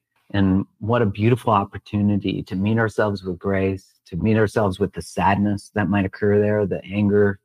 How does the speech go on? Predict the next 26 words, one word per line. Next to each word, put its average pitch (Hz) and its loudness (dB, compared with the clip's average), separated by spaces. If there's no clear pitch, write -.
that 101 0
we're 104 2
not 104 2
being 101 4
met, 95 2
but 110 2
also 123 2
the 113 4
excitement 113 0
of 90 -2
what 110 0
is 98 -4
possible, 117 2
that 82 -6
I'm 85 -6
speaking - 0
truth, 95 -6
that 92 -4
I 82 -4
was 113 2
vulnerable. 85 -2
The, 104 2
the 110 0
real 123 6
invitation 104 0
in 90 -4